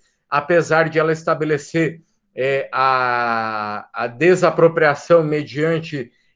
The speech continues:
indenização por pagamento em títulos da dívida agrária, que foi a luta do Jango, né? É, mas, assim, vamos ter claro,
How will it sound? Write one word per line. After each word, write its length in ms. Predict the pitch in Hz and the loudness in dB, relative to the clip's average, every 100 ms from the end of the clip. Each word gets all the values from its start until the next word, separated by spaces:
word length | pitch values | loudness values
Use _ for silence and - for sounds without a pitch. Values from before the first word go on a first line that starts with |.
| - | -6
indenização 1120 | 170 160 156 156 147 147 - 160 160 143 117 - | -4 -2 -2 0 0 0 0 2 4 2 -6 -2
por 260 | 151 - | -2 -2
pagamento 640 | - 151 151 143 143 139 139 | 0 2 2 2 -2 -2 -6
em 80 | |
títulos 500 | 127 - 151 147 131 | -6 -8 -8 -6 -8
da 140 | 117 123 | -4 -4
dívida 400 | 117 113 123 170 | -4 -12 -2 -2
agrária, 800 | 160 160 170 165 156 139 123 - _ _ | 0 2 2 4 4 4 2 0 _ _
que 120 | 151 | -8
foi 320 | 143 - 214 | -2 4 6
a 80 | 180 | 6
luta 320 | 147 151 147 | 4 0 -2
do 160 | 123 156 | -4 -4
Jango, 800 | 160 160 185 180 165 135 139 127 | -4 2 4 4 0 -4 -4 -4
né? 360 | 127 170 185 - _ _ - | 0 0 -2 -8 _ _ -6
É, 720 | 127 131 127 120 117 113 110 - | 2 4 6 4 2 0 -2 -4
mas, 260 | 120 139 | 0 0
assim, 380 | 151 160 175 147 | 0 -4 -4 -4
vamos 260 | 117 156 165 | -2 -2 0
ter 140 | 202 | -4
claro, 520 | 196 202 202 190 147 | 0 2 4 4 0